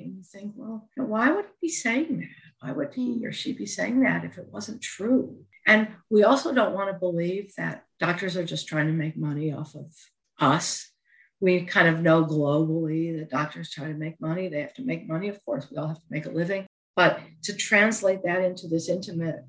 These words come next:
Speaker 1: relationship where this person has your health and hopefully your well-being,
Speaker 2: Mm-hmm.
Speaker 1: um, in their hands, you don't really wanna be that skeptical. This man who I was talking about earlier, who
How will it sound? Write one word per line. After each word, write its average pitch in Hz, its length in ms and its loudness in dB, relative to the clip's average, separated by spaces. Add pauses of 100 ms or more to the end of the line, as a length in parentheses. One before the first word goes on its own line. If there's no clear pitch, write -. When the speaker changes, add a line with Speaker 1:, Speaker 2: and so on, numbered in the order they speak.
(120)
Speaker 1:
relationship 170 760 2
where - 120 -10
this 170 200 -6
person 156 340 -10
has 151 380 -6 (380)
your 175 180 4
health 170 520 4
and 156 280 -4 (280)
hopefully 165 440 2
your 151 160 4
well-being, 151 880 0 (360)
Speaker 2:
Mm-hmm. 226 200 -2
Speaker 1:
um, 151 220 2
in 170 140 0
their 151 160 6
hands, 214 880 0 (140)
you 214 120 -4
don't 254 200 4
really 208 200 2
wanna 185 240 0
be 180 180 -2
that 165 200 -4
skeptical. 202 520 -4
This 175 280 -2
man 180 400 0 (460)
who 180 500 -2
I 170 60 -4 (480)
was - 120 -14
talking 170 260 -4
about 165 180 0
earlier, 185 680 4 (420)
who 185 460 0